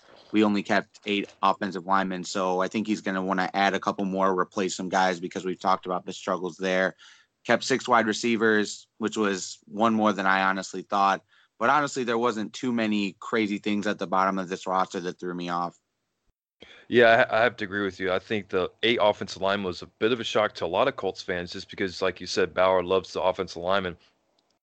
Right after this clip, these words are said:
Speaker 2: Colts kept ten last year on their fifty-three-man roster. Um, of course, we gotta think Ballard's probably gonna end up signing one or two to the active roster. Of, of course, they put Barton, um, they put Barton and, and Eldrenkamp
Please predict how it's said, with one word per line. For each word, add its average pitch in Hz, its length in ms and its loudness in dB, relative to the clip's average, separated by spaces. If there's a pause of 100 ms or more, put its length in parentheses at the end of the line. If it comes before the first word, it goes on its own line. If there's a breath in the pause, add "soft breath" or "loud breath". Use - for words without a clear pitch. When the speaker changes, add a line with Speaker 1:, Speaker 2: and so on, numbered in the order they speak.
(160)
Speaker 2:
Colts - 280 -2
kept - 260 2
ten 104 220 -2
last 98 400 -2
year 85 160 -4
on 85 100 -6
their 85 220 -8 (180)
fifty-three-man 92 540 -6
roster. 85 560 -4 (500 soft breath)
Um, 85 400 2
of 95 120 -18
course, 113 260 4
we 107 140 0
gotta 107 180 6
think 107 220 -2
Ballard's 95 340 2
probably 95 240 2
gonna 87 140 -4
end 90 180 -4
up 82 100 -6
signing 87 480 -4
one 90 140 -2
or 87 80 -2
two 90 400 -6 (360)
to 104 100 -4
the 90 180 -2
active 87 360 -2
roster. 87 460 0
Of, 82 100 -4
of - 420 -20
course, 98 240 -2
they 92 160 -2
put 90 260 0
Barton, 92 420 4 (520 soft breath)
um, 85 320 0 (300)
they 107 100 0
put 98 240 4
Barton 101 420 6
and, 87 320 -4
and 92 180 0
Eldrenkamp 95 640 2